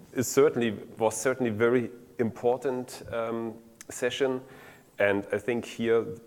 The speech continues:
what I liked, uh, most was the, uh, the studies which had been done on mice. Because here we start to answer these questions, what is happening when we treat these mice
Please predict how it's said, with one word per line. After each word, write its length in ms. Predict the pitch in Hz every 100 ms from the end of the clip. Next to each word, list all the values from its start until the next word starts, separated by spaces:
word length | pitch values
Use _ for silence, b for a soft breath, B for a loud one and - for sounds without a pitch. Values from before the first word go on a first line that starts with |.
| -
what 340 | 104 101 - -
I 140 | 104 147
liked, 420 | 123 104 - - - -
uh, 160 | 104
most 560 | 98 104 123 - - -
was 380 | 104 107 107 - 98
the, 280 | 95 95 92 -
uh, 180 | 98 98 95 - - -
the 100 | 98
studies 600 | - 107 104 104 - - _ -
which 240 | 107 -
had 220 | 101 101
been 180 | 107 101
done 320 | 98 98 92 - - _ _ -
on 100 | 92
mice. 480 | 95 98 85 - - - - - B B B B B
Because 320 | 101 - 104
here 200 | - 123
we 160 | 107 110
start 380 | - 107 104 107 -
to 160 | 92 -
answer 320 | 101 123 120 85
these 180 | 92
questions, 540 | - 98 87 - 85 -
what 240 | 107 104 - -
is 160 | 107
happening 480 | - 110 110 95 87
when 180 | 95 95
we 120 | 90
treat 280 | - 127 120
these 220 | 98 -
mice 400 | 90 87 90 -